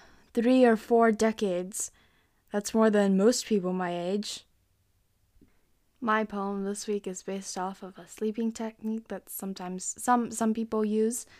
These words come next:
Uh, and, yeah. You scrunch up your toes, the nails scraping the glass of your sins.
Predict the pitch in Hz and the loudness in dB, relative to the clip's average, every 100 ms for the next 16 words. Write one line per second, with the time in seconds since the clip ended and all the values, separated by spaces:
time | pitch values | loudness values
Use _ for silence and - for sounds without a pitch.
0 | - - - _ 190 185 180 180 _ _ | -20 -20 -20 _ -8 -8 -8 -12 _ _
1 | _ _ _ _ _ - 202 185 185 180 | _ _ _ _ _ -8 -4 -2 -2 -4
2 | 175 - - - - - - - _ _ | -8 -12 -18 -16 -14 -14 -14 -20 _ _
3 | _ _ _ _ _ _ _ _ _ _ | _ _ _ _ _ _ _ _ _ _
4 | _ _ - 226 214 - 254 247 247 226 | _ _ -4 -2 -2 0 0 0 -2 -4
5 | 208 208 208 160 170 - - _ _ 202 | -6 -4 -6 -6 -12 -16 -16 _ _ -6
6 | 202 208 220 226 - 233 226 226 220 208 | -4 -2 -4 -6 -6 -4 -2 -2 -2 -4
7 | 190 196 202 196 185 - 196 180 160 - | -8 -8 -10 -10 -10 -10 -10 -10 -14 -16